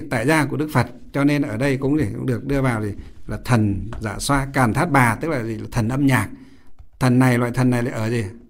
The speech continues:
Ở gần trên cõi trời Tứ Thiên Vương. Ừ. Thần này, này gọi thần âm nhạc, Càn Thát Bà là thần âm nhạc.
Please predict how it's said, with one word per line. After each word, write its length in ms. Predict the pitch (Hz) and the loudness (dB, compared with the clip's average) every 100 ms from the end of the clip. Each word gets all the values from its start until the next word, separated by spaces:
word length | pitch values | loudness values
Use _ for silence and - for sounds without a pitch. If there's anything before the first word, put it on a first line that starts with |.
| - | -20
Ở 440 | - 113 107 110 147 - - - | -10 -6 -4 -2 -4 -8 -16 -4
gần 260 | 131 135 120 | 2 4 6
trên 180 | 165 156 | 4 4
cõi 160 | 151 156 | 2 2
trời 280 | 131 113 | 4 4
Tứ 180 | 104 139 | 2 0
Thiên 220 | 165 165 | 2 0
Vương. 300 | 151 165 147 - - - - - - - | 2 2 0 -6 -14 -16 -20 -20 -18 -10
Ừ. 80 | 113 107 - - - - - 127 | -6 -4 -6 -12 -20 -20 -10 -4
Thần 180 | 123 139 | 4 6
này, 160 | 135 127 | 6 6
này 160 | 123 110 | 4 0
gọi 100 | 123 | -4
thần 180 | 113 113 | -2 -2
âm 160 | 143 | 2
nhạc, 200 | 151 120 104 - - - | 2 2 -4 -12 -20 -8
Càn 180 | - 123 | 0 0
Thát 120 | 120 | 0
Bà 180 | 156 131 | 0 -2
là 100 | 113 104 | -2 -4
thần 160 | 113 | -4
âm 140 | 107 135 | -2 -2
nhạc. 200 | 123 | -2